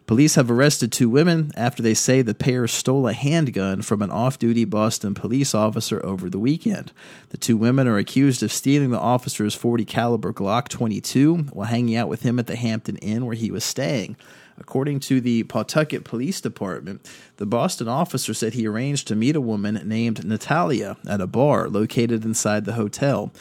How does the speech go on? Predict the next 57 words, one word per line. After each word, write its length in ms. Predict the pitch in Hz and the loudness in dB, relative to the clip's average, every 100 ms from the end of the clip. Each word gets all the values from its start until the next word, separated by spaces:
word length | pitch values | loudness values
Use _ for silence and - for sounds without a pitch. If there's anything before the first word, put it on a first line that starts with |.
| - - - | -20 -20 -10
Police 280 | - 107 131 | 0 4 6
said 200 | - 120 | 6 4
the 100 | 107 | 4
officer 560 | 92 120 127 123 - 120 | 4 4 4 2 4 4
and 160 | 110 | 4
a, 140 | 101 104 | 2 -2
the 200 | 90 107 | -2 -2
woman 400 | 107 113 110 107 | 2 2 2 0
then 300 | 101 113 156 | 0 2 4
went 240 | 143 104 - | 2 0 0
to 200 | 110 107 | 0 0
the 140 | 95 | 0
Nara 380 | 98 113 131 107 | 0 2 4 2
Lounge 580 | 95 110 147 123 101 107 | 2 -2 0 0 0 -2
in 140 | 101 | -4
Providence, 500 | - 117 120 110 104 | -2 0 0 -2 -2
Rhode 160 | 95 95 | -2 -2
Island 560 | 113 160 110 104 - | -2 0 -2 -4 -6
to 140 | - 98 | -6 -4
meet 160 | 95 | -2
up 160 | 107 - | -2 -2
with 200 | 95 - | -6 -4
another 340 | 123 147 208 185 | -4 -2 0 4
woman. 340 | 120 92 - - - - - | 4 2 -4 -16 -20 -20 -16
The 60 | - | -8
three 220 | - 151 | 2 4
of 140 | 160 143 | 4 6
them 240 | 139 135 | 6 4
then 240 | 117 135 147 | 4 4 4
went 180 | 131 110 | 2 0
to 80 | |
Cadillac 540 | 104 165 202 180 110 - | 0 4 4 4 2 0
Lounge 480 | 101 90 85 98 - | 0 0 -2 -4 -6
before 300 | 107 123 120 | -4 0 2
heading 300 | 120 110 104 | 4 2 0
back 340 | 107 127 104 | 0 0 -2
to 100 | 117 | -2
the 100 | 113 | -2
Hampton 360 | 120 117 123 - | 0 -2 -4 -6
Inn 240 | 107 110 107 | -2 -2 -2
where 80 | |
the 80 | 98 | -2
officer 400 | 92 101 - 101 | -2 -4 -4 -4
was 100 | 95 | -4
staying. 340 | - 117 90 - | 0 0 0 -2
And 120 | 139 | -2
it 100 | 135 | 0
goes 220 | 127 113 | 0 2
on 160 | 107 101 | 0 -4
from 140 | 95 | -6
there. 100 | 85 | -6
This 120 | 101 | -6
is 120 | 123 | -4
a 40 | 113 | -2
very 220 | 113 110 | 2 2
long 260 | 104 101 98 | 0 -2 -4
story. 440 | - 98 87 | -6 -4 -6